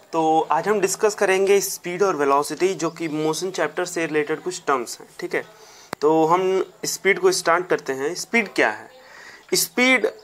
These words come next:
आ, वही है कि आपने इस, मतलब जितनी तेज़ी से आपने distance को travel किया है, मतलब distance traveled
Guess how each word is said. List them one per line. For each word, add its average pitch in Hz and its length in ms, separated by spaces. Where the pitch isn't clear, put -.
आ, 180 320
वही 185 320
है 202 240
कि 208 260
आपने 247 640
इस, - 420
मतलब 180 400
जितनी 240 400
तेज़ी 208 340
से 233 140
आपने 214 280
distance 208 640
को 220 200
travel 180 440
किया 123 260
है, 101 280
मतलब 165 420
distance 180 760
traveled 143 520